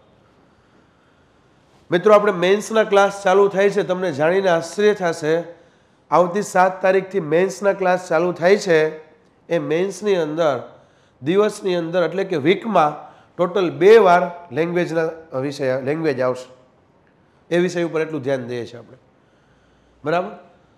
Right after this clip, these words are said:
સોમથી શનિ છ દિવસ હોય ને, એમાં બે દિવસ ગુજરાતી લેંગ્વેજ, બે દિવસ ઇંગ્લિશ લેંગ્વેજ અને બાકીના બે દિવસમાં જી એસ ના સબ્જેક્ટો. આને સ્ટ્રેટેજી કહેવાય. કેનું પલડું વધારે છે એના ઉપર વધુ ધ્યાન દેવું પડે તમારે,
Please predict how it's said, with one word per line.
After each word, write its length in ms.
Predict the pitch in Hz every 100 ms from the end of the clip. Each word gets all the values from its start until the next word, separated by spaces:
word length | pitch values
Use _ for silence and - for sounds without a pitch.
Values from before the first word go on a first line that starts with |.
| _
સોમથી 440 | - 165 180 180 190
શનિ 280 | 175 185
છ 160 | 180 - 180
દિવસ 320 | 185 196 196 208
હોય 100 | 226
ને, 80 |
એમાં 200 | 196 151
બે 160 | 151 190
દિવસ 320 | 170 175 151
ગુજરાતી 440 | 135 156 185 160 143
લેંગ્વેજ, 380 | 135 120 110 - _ _ _ _
બે 180 | 139 190
દિવસ 340 | 180 180 170 160
ઇંગ્લિશ 360 | 170 180 117
લેંગ્વેજ 360 | 131 120 110 107 _ _ _ _ _
અને 80 | 143
બાકીના 440 | 131 160 170 233 247
બે 200 | 208 220
દિવસમાં 440 | 220 208 196 143
જી 100 | 151
એસ 220 | 175 170
ના 80 | 147
સબ્જેક્ટો. 500 | 127 117 110 - 127 _ _ _ _ _ _ _ _ _ _ _
આને 140 | 190 240
સ્ટ્રેટેજી 440 | 240 247 240 202
કહેવાય. 300 | 165 143 101 - - _ _ _ _ _ _ _ -
કેનું 280 | 208 240
પલડું 340 | 208 214 233 214
વધારે 380 | 160 190 220 220
છે 140 | 220
એના 140 | 208
ઉપર 220 | 208 190 165
વધુ 240 | 135 180
ધ્યાન 240 | 185 220
દેવું 240 | 208 208 190
પડે 140 | 196
તમારે, 340 | 185 185 185